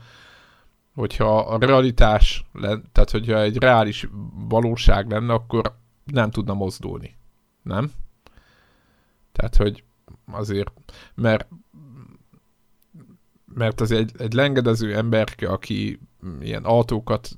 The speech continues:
tud föltar-, megállítani meg, tehát ilyen szuper erővel rendelkezik, meg nem tudom micsoda, hát az a minimum, hogyha mondjuk ott sétál az utcán, akkor rárohannak negyvenen,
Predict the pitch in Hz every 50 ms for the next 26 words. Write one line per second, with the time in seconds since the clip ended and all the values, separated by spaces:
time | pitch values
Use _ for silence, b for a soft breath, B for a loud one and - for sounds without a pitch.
0 | - _ - - 117 117 - - - 110 104 104 107 - 104 101 104 - - -
1 | 120 117 113 107 107 110 104 104 107 107 113 117 - - 104 104 101 104 104 117
2 | - - - - 101 - - 104 101 104 - 113 107 113 104 104 104 - - -
3 | - - 98 - 101 101 101 101 98 98 - 110 101 101 101 98 - - 104 95
4 | 101 101 - - 101 101 104 107 113 117 104 104 104 104 110 - - - 127 123
5 | 123 123 - B B B B B B B B B B B B B - - 117 113
6 | 117 113 123 113 120 127 123 117 107 107 104 110 113 113 117 101 - - 117 104
7 | 107 104 107 - 113 117 113 - 110 95 - 104 107 110 110 - - - 101 101
8 | 95 - - 110 101 104 92 92 98 98 107 101 92 95 95 95 - - 95 98
9 | 98 101 98 101 101 110